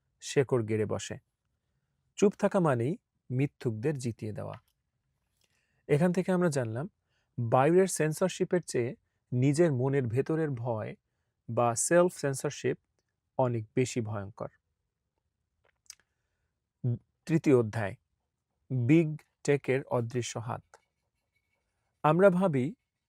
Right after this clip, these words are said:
আমরা যা দেখছি বা ভাবছি, তা আমাদের নিজস্ব। কিন্তু রব বলছেন, Google, Facebook বা Twitter-এর মতো বিগ টেক কোম্পানিগুলো আমাদের চিন্তাকে নিয়ন্ত্রণ করছে। তিনি রবার্ট এপস্টেইনের গবেষণার কথা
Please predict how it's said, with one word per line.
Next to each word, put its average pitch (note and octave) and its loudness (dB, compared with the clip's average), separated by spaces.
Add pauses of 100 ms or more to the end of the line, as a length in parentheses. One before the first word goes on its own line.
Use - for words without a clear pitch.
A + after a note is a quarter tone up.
(120)
আমরা D3 2
যা C#3+ 2
দেখছি C3 -2
বা A#2 -4
ভাবছি, A2+ -10 (360)
তা B2+ -4
আমাদের B2 -2
নিজস্ব। A2+ -6 (680)
কিন্তু C3+ 2
রব C#3 6
বলছেন, E3+ 4 (420)
Google, D#3+ 4 (260)
Facebook C#3 4
বা B2+ 0
Twitter-এর D3+ -2
মতো B2 -4
বিগ B2 0 (160)
টেক D3 0
কোম্পানিগুলো B2+ -4 (400)
আমাদের A#2+ -4
চিন্তাকে D3 -4
নিয়ন্ত্রণ A2+ -6
করছে। G#2+ -10 (1200)
তিনি F3+ 6
রবার্ট D#3+ 6
এপস্টেইনের E3 0 (380)
গবেষণার C3+ 2
কথা D3+ -4